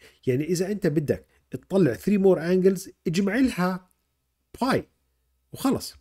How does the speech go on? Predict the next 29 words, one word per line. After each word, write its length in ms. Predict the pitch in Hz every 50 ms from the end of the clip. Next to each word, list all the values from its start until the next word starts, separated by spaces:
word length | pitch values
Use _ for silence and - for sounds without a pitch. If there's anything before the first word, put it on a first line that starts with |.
| - - _ _ _ _ _ -
ليش؟ 380 | 127 147 226 - - - - -
لأنه 300 | - 98 139 165 170 180
خلينا 340 | 165 - - 214 247 285 294
نشوف 200 | 269 - 214 185
كيف 220 | - - 139 123
الديسموس. 400 | 127 117 123 113 - - 92 -
طلع 220 | - - 208 175 127
الديسموس. 640 | 120 95 - - - - - - - - - _ _ _ _ _ _ _ _ _ - - - _ _ _ -
هاي 180 | - 233 269 240
الانجل، 360 | 196 147 107 101 90 87 107
هاي 140 | 151 202 190
minus 220 | 170 160 147 127
five، 440 | - - - 160 147 143 143 147 -
five 180 | - 139 123 113 - -
pi 140 | 113 110 107
over 240 | 92 98 90 87 -
seven. 80 | - 82
ده 180 | 95 135 190 226
بيطلع 460 | 196 202 190 160 156 135 127 147 156
one 40 | 151
point 320 | 131 - 139 135 135 135
two 480 | 135 - - 147 139 135 139 143 139 143 -
five 400 | - - - - 123 113 117 117
four. 400 | 117 - - - - - _ - _ _ _ _ _
أوكي؟ 260 | _ - 143 165 165 - _ _ _ _ _ _ _ _ _ _ _ _ _ _ _ _ _ _ _ _ _ _ _ _ _ - - - - - - _ -
يعني، 180 | 147 151 165
وين 220 | 185 214 269 294 277
الانجل 480 | 247 208 170 180 202 202 190 175 175
الثانية؟ 680 | 170 170 170 - 170 147 143 131 123 127 143 151 143